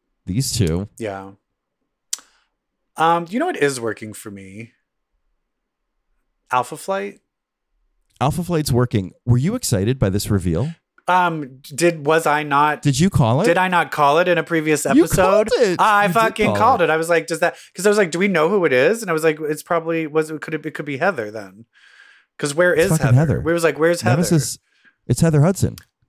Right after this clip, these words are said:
Speaker 2: Well, not for long. <laughs>
Speaker 1: Not for long.
Speaker 2: She
Speaker 1: She,
Speaker 2: looks like
Speaker 1: she
Speaker 2: she's
Speaker 1: died.
Speaker 2: about to.
Speaker 1: She did.
Speaker 2: Is she dead or she's still dying? I don't think she's fully
Speaker 1: Who
Speaker 2: dead yet.
Speaker 1: knows?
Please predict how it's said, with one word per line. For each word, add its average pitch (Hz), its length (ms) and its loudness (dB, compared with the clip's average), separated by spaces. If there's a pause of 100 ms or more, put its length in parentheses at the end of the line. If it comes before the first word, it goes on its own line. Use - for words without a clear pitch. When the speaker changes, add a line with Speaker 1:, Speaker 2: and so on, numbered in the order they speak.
(280)
Speaker 2:
Well, 123 200 -14
not 147 180 -2
for 151 120 -8
long. 127 520 -4
<laughs> - 460 -8
Speaker 1:
Not 131 160 0
for 139 120 -2
long. 156 260 0
Speaker 2:
She 165 200 -2
Speaker 1:
She, 131 40 -4
Speaker 2:
looks 196 220 2
like 196 100 2
Speaker 1:
she - 80 -6
Speaker 2:
she's 185 140 -2
Speaker 1:
died. 120 80 -2
Speaker 2:
about 175 240 2
to. 170 80 -4
Speaker 1:
She 117 120 -6
did. 104 360 -2
Speaker 2:
Is 233 120 2
she 247 180 0
dead 175 340 0
or 156 120 0
she's 151 300 -6
still 151 200 0
dying? 113 500 -4
I 143 80 -8
don't 151 160 -8
think 135 100 -8
she's - 220 -16
fully 127 260 -6
Speaker 1:
Who 285 280 2
Speaker 2:
dead 127 80 -4
yet. 98 80 -4
Speaker 1:
knows? 101 840 0